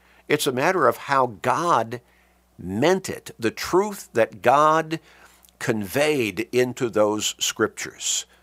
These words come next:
And I'm responsible for understanding that truth according to God's will. I'll be held accountable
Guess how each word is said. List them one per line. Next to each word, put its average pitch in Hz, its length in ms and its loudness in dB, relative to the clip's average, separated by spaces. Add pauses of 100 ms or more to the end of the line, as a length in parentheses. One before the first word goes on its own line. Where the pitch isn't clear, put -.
(480)
And 92 100 -4
I'm 165 220 2
responsible 147 640 -2
for - 240 -2
understanding 127 800 -2
that 95 240 -2
truth - 520 -6 (460)
according 135 400 0
to 117 80 -6
God's 110 340 0
will. - 380 -6 (800)
I'll 208 180 2
be 226 180 -4
held 170 280 2
accountable 156 640 -4